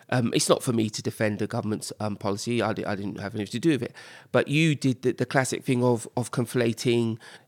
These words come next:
immigration with seeking asylum. They're two very different things. And you, you talked about the tropes of people saying, you know, the impact immigrants have, that's caused, but there's also tropes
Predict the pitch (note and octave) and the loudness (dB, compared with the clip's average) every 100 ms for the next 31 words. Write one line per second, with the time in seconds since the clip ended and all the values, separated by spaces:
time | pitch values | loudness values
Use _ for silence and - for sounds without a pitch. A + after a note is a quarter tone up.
0 | _ C#3 B2 - C#3+ C3+ - A2+ G#2+ A#2 | _ 6 6 8 8 8 4 2 -2 -2
1 | C3+ - - A#2+ A#2+ G#2+ - - - A#2 | -4 -6 -6 4 4 4 -2 0 0 0
2 | A#2 - A2+ - C#3 C#3 A#2 G#2+ - A2 | -4 -2 2 4 6 6 6 0 -6 -12
3 | - C3+ C3 - B2+ B2 A2+ A2+ C3+ A#2+ | 2 2 4 2 4 2 2 0 -2 -2
4 | - D3 A#2 G#2 - - - - B2+ B2 | 0 2 2 -2 -8 -16 -16 -2 2 4
5 | A2+ - - - B2+ C3 B2 D#3+ D3+ - | 2 -8 -10 -4 -2 0 2 4 4 2
6 | C#3 C3+ B2+ B2 - A#2 - - C3 A2 | 0 4 4 4 2 -2 -2 4 6 6
7 | - A#2+ - - A2 A2+ - A2 G#2+ G#2+ | 2 -4 -2 -4 0 0 2 2 2 0
8 | G#2+ - - - A#2 - G#2+ A2 B2+ A#2+ | -4 -12 -10 -2 0 0 -2 0 2 2
9 | A2 - - A2+ G2+ A2+ - - G#2 B2 | 0 -2 0 -2 0 -2 -4 -6 -2 -2
10 | - _ A2+ A#2 - - G2+ A#2 - A#2+ | -4 _ -2 -2 -4 -4 -2 0 0 2
11 | C3 C3 B2 A#2 - - A2+ - - | 2 2 2 0 0 0 0 0 -6